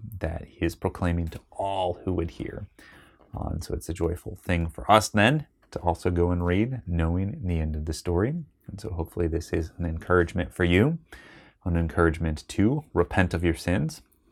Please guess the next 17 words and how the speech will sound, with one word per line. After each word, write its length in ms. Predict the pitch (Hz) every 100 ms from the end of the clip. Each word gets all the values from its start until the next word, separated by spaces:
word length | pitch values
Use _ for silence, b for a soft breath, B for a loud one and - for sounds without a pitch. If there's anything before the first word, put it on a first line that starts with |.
| _
uh, 80 | - -
to 80 | -
be 100 | 95
baptized 580 | 95 95 - 95 92 90
if 140 | -
you're 100 | -
not 200 | - -
baptized, 680 | 107 113 - 117 110 113 - B B B B
and 300 | 87 85 - -
to, 680 | - 90 85 82 80 85 90 95 _ -
uh, 180 | - 107 -
proclaim 600 | - - - 90 95 92 -
who 300 | 90 82 90
Jesus 460 | 95 90 87 87 -
is 280 | 78 76 -
and 160 | 85
what 180 | 80 78